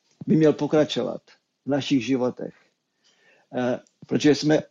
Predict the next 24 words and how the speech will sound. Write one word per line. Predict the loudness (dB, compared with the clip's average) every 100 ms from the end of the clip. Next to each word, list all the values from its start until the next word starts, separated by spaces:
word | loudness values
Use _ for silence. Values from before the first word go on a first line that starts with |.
| 0
taky | 0 2 2
na | 2
cestě. | 0 -2 -4 -8 -10 -12 _
Jsme | -6 0 2
na | 0
cestě | 0 -2 0 -2
do | 0
zaslíbené | -2 -2 -4 -2 -2 -4
země. | -6 -6 -6 -10 -14 _ _ _ -20 -20 -20 -20 -8
A, | -4 -2 0 0
eh, | 0 -2 -6 _ _ _
Pán | 0 2 4
Bůh | 4 4 2
nám | 0 0 2
na |
té | 0 -2
cestě | -2 -6 -2 0 0 -2 _ -18 -18
ch-, | -14
eh, | -10 -6 -6 -8
chce | -16 -6 -2
radit, | 2 2 2 0 0 -18 _ _ _ _
chce | -2 0
dávat, | 4 4 4 4 0 0
eh, | 2 4 2